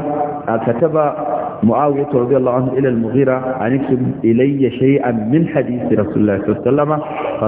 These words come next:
kataba ilayhi, "Inni sami'tu Rasulullah sallallahu alaihi wasallam yata'awwadu min thalathatin."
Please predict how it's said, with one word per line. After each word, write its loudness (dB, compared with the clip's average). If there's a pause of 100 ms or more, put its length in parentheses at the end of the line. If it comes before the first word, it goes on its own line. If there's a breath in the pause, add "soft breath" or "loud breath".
kataba 0
ilayhi, 0
"Inni 2
sami'tu 0
Rasulullah 0
sallallahu 0
alaihi 2
wasallam 0
yata'awwadu 0
min -4 (100)
thalathatin." 0